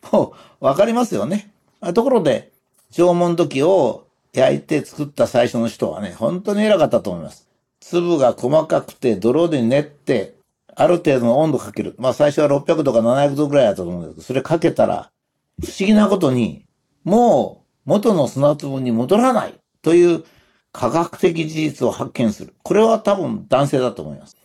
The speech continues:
しかしそれができてからそれを使って煮炊きをし、赤ちゃんにご飯あげていったのは、僕は女性だと思うんですね。それはもう非常にまともなことなんです。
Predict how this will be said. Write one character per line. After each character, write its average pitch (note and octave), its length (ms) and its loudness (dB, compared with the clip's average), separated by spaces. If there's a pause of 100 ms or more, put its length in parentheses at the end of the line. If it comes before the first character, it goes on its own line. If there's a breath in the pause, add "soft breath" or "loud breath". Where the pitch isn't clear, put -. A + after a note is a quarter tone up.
(120)
し - 100 -20
か - 140 2
し F#3 60 -16
そ - 100 -4
れ G3+ 120 0
が G3+ 120 2
で G#3+ 180 -4
き G#3 60 -10
て C#3+ 160 -4
か B2 120 0
ら A2+ 120 2
そ C#3 140 -8
れ D#3+ 80 -2
を E3+ 180 2
使 - 260 0
っ D3+ 80 -10
て E3+ 340 -2
煮 A#2+ 180 -2
炊 F3 300 -2
き E3 100 0
を A#2 100 0
し、 A#2 460 -4 (400 soft breath)
赤 E3+ 240 2
ち E3+ 100 -2
ゃ C#3+ 80 0
ん B2+ 40 -4
に A#2 120 -2
ご D3+ 120 0
飯 E3+ 240 2
あ C3 60 0
げ D3+ 140 0
て D#3 120 -2
い D#3 40 0
っ D3+ 80 -14
た D#3+ 120 -4
の G#3 140 2
は、 B2+ 260 0 (420)
僕 G3 220 2
は B2 240 2 (100)
女 A2+ 160 -2
性 A#2 140 2
だ G#2+ 120 0
と D#2 100 -16
思 C2 120 -16
う - 20 -20
ん - 40 -20
で - 60 -20
す - 80 -16
ね。 G3+ 240 -4 (480)
そ A2+ 140 -2
れ G3 60 4
は G#3 60 4
も F3+ 100 0
う - 20 2
非 B2 100 -2
常 F3 240 2
に G3+ 100 0
ま E3 140 2
と E3 100 -2
も D3+ 80 0
な D3 100 2
こ B2 100 -4
と B2 140 -8
な E2 120 -8
ん D#2 100 -20
で - 60 -20
す。 - 160 -20